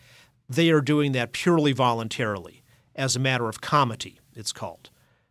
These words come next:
They are not doing it because the federal court can compel them to do so on this particular writ. So that's our argument.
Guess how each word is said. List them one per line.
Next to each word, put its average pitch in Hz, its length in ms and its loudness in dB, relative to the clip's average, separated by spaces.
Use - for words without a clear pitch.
They 127 180 -2
are 127 100 0
not 147 300 2
doing 131 260 0
it 113 140 -4
because 120 300 -6
the 113 100 -10
federal 113 340 -4
court 117 360 -4
can 113 160 -10
compel 127 500 -4
them 87 260 -10
to 135 120 -6
do 120 180 -4
so 101 440 -2
on 120 180 -4
this 110 140 -6
particular 110 560 -10
writ. 92 300 -14
So 117 200 -8
that's 135 240 -2
our 113 80 -2
argument. 101 420 -8